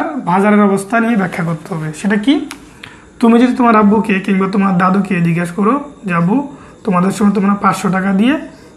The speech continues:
কী পরিমাণ দ্রব্য সামগ্রী, কী পরিমাণ দ্রব্য সেবা কিংবা দ্রব্য সামগ্রী ক্রয় করতে পেরেছিলে?" প্রতি উত্তরে এটাই আসবে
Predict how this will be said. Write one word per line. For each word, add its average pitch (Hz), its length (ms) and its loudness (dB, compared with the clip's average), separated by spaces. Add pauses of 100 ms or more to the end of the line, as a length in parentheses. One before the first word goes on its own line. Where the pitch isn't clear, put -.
(120)
কী 254 280 4
পরিমাণ 254 440 4 (640)
দ্রব্য 180 260 4
সামগ্রী, 214 560 4 (560)
কী 240 180 4
পরিমাণ 247 460 2 (320)
দ্রব্য 175 340 0
সেবা 208 240 2
কিংবা 214 260 0
দ্রব্য 175 260 0
সামগ্রী 196 440 0 (720)
ক্রয় 226 200 2
করতে 220 320 -2
পেরেছিলে?" 170 520 -4 (920)
প্রতি 226 300 2
উত্তরে 254 480 2
এটাই 214 200 2
আসবে 185 340 -2